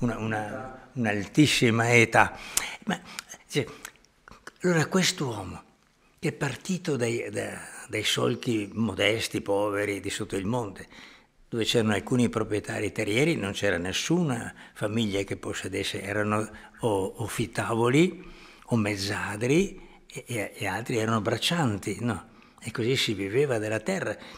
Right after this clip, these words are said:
Come fare a sfamarsi? Beh, si aiutavano con la stalla, col pollaio, sapevano le donne che cosa facevano,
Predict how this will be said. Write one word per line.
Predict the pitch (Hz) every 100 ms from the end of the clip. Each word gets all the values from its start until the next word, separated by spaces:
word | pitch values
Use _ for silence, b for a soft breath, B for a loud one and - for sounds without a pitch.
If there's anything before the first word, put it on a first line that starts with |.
| B B B _ _ _ -
Come | 214 190
fare | - 240 147
a | 107
sfamarsi? | - 131 107 110 104 -
Beh, | -
si | 107 -
aiutavano | 95 98 90 104 113 107 B B -
con | 117
la | 101
stalla, | - - 92 120 170
col | - 104
pollaio, | - 104 82 76 90 143 180 -
sapevano | 120 - 117 107
le | 107
donne | 180 117 123
che | 98
cosa | 104 104 101
facevano, | 101 - 180 185 120